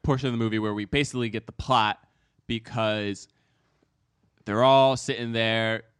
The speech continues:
Well, we have to pick a party candidate, uh, but nobody wants to do it because there's only seven weeks left. Uh, the other dude who was the candidate was down twenty points in the polls.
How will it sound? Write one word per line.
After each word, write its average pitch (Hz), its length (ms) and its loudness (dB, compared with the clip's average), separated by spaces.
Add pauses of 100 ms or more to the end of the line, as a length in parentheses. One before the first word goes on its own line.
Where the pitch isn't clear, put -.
Well, 110 180 -4
we 123 80 -2
have 135 140 -2
to - 60 -14
pick 143 140 -6
a 113 80 -18
party 120 300 -2
candidate, 104 640 -6 (420)
uh, 90 420 -6 (680)
but - 100 -16
nobody 143 300 4
wants 131 300 0
to 123 80 -2
do 117 240 0
it 120 180 -2
because 104 500 -4
there's 104 140 -10
only 107 160 -6
seven 127 360 -2
weeks 117 300 -6
left. 107 340 -2 (680)
Uh, 95 420 -2
the 113 140 -4
other 127 200 0
dude 120 300 0
who 104 100 -4
was 117 260 0
the 120 60 -12
candidate 110 500 -4
was 104 120 -8
down 104 320 -6
twenty 143 560 -2
points 127 420 -6
in 110 60 -8
the 104 60 -8
polls. 104 640 -10